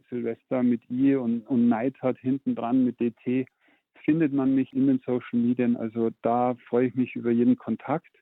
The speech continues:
Klar, wie du sagst, ich bin schon viel draußen in, im Sinne von Workshops geben, Vorträge geben, ähm, einfach immer um dieses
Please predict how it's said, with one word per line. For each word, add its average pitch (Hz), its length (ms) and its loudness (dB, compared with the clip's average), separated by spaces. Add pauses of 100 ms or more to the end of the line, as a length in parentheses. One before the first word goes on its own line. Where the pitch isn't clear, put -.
(160)
Klar, 127 340 -2
wie 117 180 -10
du 123 120 -2
sagst, 113 420 -4
ich 123 400 -8 (480)
bin 170 220 2
schon 156 340 0 (640)
viel 180 300 2
draußen 151 800 -4
in, 135 260 -4
im 135 260 -4
Sinne 151 300 0
von 131 460 -2
Workshops 131 560 -4
geben, 127 320 -4 (100)
Vorträge 127 640 -2
geben, 123 480 0 (420)
ähm, 120 340 -2
einfach 131 360 -2 (720)
immer 156 240 2
um 143 160 0
dieses 135 300 -4